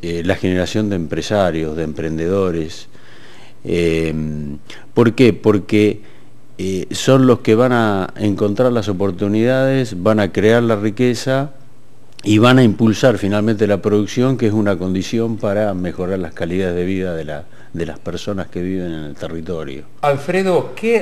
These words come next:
Speaker 2: raza tan particular y necesaria el emprendedor?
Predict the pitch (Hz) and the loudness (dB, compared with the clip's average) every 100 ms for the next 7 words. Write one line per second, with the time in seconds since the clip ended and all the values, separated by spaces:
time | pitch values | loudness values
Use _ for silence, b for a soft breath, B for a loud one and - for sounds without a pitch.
0 | 143 135 180 175 180 156 - 151 160 165 | -2 -2 -2 -2 -4 -4 -2 -2 -2 -6
1 | - - 117 - 147 120 117 143 156 - | -6 -2 -2 -2 -10 -6 0 2 2 -2
2 | - - 113 113 - 110 - 151 127 107 | -10 -8 -4 -4 -6 -10 0 2 2 0
3 | 104 101 95 - 110 104 98 107 101 98 | -2 -4 -6 -10 -8 -6 -6 -6 -6 -6
4 | 101 104 90 90 | -6 -4 -6 -8